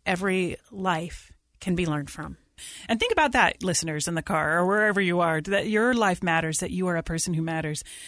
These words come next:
Speaker 2: These stories we are talking about this hour about Utah pioneers, talk about some of these people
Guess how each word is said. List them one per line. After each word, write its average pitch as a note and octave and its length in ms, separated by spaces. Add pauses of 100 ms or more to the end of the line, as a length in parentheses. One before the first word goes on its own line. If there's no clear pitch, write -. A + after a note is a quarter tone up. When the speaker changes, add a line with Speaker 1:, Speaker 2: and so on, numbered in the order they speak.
(120)
Speaker 2:
These B3 520
stories G#3+ 460
we F#3+ 240
are F3+ 200
talking F#3+ 340
about E3 220
this D#3 200
hour E3 380
about D3+ 340
Utah F#3+ 320
pioneers, E3 680 (420)
talk G#3+ 200
about F#4+ 240
some G3 240
of F#3 220
these F3+ 280
people D#3 580